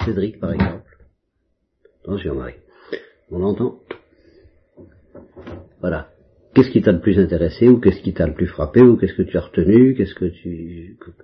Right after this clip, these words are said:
n'importe quoi, hein, tu peux dire n'importe quoi. Mais il doit bien y avoir quelque chose.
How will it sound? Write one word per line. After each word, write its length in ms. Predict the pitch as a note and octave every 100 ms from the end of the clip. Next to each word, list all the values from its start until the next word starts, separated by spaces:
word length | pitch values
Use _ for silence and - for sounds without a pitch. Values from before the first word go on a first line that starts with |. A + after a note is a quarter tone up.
| _ - _ _ - _ _ _ - -
n'importe 420 | C#3 C#3+ A2+ B2
quoi, 220 | B2 G3
hein, 200 | G2 C3+ D#3+
tu 80 | -
peux 160 | -
dire 160 | F2 F2+
n'importe 380 | A#2+ G2 F#2 G2
quoi. 280 | D#3+ A#2 - - _ _ _ _ _ _ _ _ _ _
Mais 100 | F2+
il 20 |
doit 120 | G#2
bien 100 | G#2
y 80 | G#2
avoir 200 | F#2+ F2+
quelque 180 | G#2+ G#2
chose. 380 | F3 B2 E2+